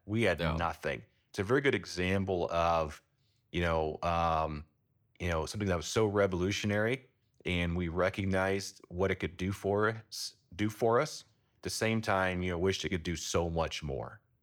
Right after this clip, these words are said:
Speaker 2: We're, you know, i-, if you think back on some of this, what are your favorite, you know,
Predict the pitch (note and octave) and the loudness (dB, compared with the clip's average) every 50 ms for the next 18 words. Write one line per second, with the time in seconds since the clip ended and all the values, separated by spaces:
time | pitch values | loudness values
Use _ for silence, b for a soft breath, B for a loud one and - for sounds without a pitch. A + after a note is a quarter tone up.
0 | _ - - D#3 A3+ B3 A#3 E3 B2+ - - - - D#3 E3 E3+ D#3 C#3 B2+ - | _ -4 0 2 4 4 4 4 2 0 -6 -6 -2 2 4 4 6 4 4 2
1 | D#3 D3 - - D3+ C#3 - G3 A3 G#3 A3+ F3+ B2 G2 E2 G#2 G#2+ A2 A2+ - | -2 -8 -2 -2 -2 0 2 0 2 4 4 4 4 2 0 0 2 2 2 2
2 | A2 F#2 F#2 - - G2 F#2 F2+ F2+ F2 E2+ - F#2+ A#2 D#3 G3 A3 F#3+ B2+ G2 | 2 0 0 0 0 0 2 2 2 0 0 0 2 2 2 4 4 2 2 2
3 | - - - A2 G#2+ A2+ G2+ G2 G#2 G2 F#2 F2 E2+ - - _ _ _ _ _ | 0 0 0 0 2 2 2 2 4 4 4 4 2 -2 -10 _ _ _ _ _
4 | G#2+ G#2 F#2+ F2+ E2+ E2 E2 E2+ - | -4 -2 -2 0 -2 -2 -4 -6 -10